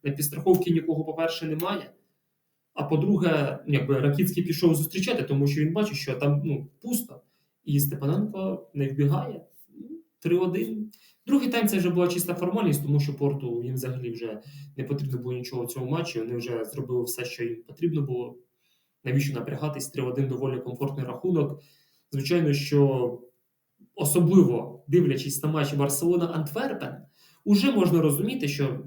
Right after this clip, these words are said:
Шахтар буде боротися з Антверпеном за Лігу Європи. Ну, мало ймовірно, що Шахтар зможе нав'язати боротьбу, наприклад, проти тих самих драконів на, на їхньому стадіоні. Це мало ймовірно. Так само і проти Барселони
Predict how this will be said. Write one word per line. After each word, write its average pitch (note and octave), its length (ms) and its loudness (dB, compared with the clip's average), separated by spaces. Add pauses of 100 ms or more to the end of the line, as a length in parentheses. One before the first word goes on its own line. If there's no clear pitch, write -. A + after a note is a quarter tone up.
(240)
Шахтар - 580 -6
буде C#3 200 2
боротися C3+ 460 -2
з A#2 60 -8
Антверпеном D#3+ 640 -2
за C3+ 140 0
Лігу B2 200 -2
Європи. C#3 420 2 (800)
Ну, E3+ 80 6
мало F#3 240 6
ймовірно, D#3 480 6
що C#3+ 540 2 (100)
Шахтар F#3 580 -2
зможе D3 480 2
нав'язати C#3+ 440 2
боротьбу, C3+ 400 2
наприклад, C#3+ 540 0
проти C#3+ 180 -6
тих C#3 120 0
самих C#3+ 280 0
драконів C#3+ 680 2 (400)
на, C#3+ 600 0 (460)
на C#3+ 60 2
їхньому C#3+ 320 0
стадіоні. B2+ 400 -12 (1200)
Це F3+ 100 0
мало C#3+ 240 0
ймовірно. B2 440 -6 (180)
Так C#3 160 -4
само F#3 200 0
і F3+ 40 2
проти F3+ 260 0
Барселони E3+ 840 2